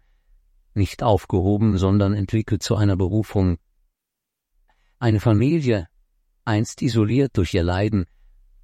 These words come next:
stand nun als Wächter gegen die Dunkelheit, ihre Verbindung zu den uralten Kräften ein Zeugnis ihrer Stärke. In dieser Verwandlung wurde Elisas Erbe bewahrt, ihr Opfer ein Leuchtfeuer,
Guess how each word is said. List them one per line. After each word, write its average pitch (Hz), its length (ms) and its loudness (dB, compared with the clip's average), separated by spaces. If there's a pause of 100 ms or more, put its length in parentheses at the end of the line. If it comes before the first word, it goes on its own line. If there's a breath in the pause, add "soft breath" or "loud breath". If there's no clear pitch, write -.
stand 120 380 -2
nun 127 320 2
als 107 280 -4
Wächter 110 440 -2
gegen 101 280 0
die 90 120 -4
Dunkelheit, 101 840 0
ihre 87 260 -2
Verbindung 98 680 0
zu - 140 -2
den 85 220 -2
uralten 104 580 0
Kräften 92 520 -2
ein 85 160 -2
Zeugnis 101 560 -2
ihrer 87 240 0
Stärke. 104 520 -2 (1080)
In 117 160 0
dieser 151 240 2
Verwandlung 123 640 2
wurde 123 240 2
Elisas 104 600 0
Erbe 104 360 0
bewahrt, 92 640 -2 (840)
ihr 113 180 0
Opfer 107 460 -2
ein 95 160 0
Leuchtfeuer, 98 880 0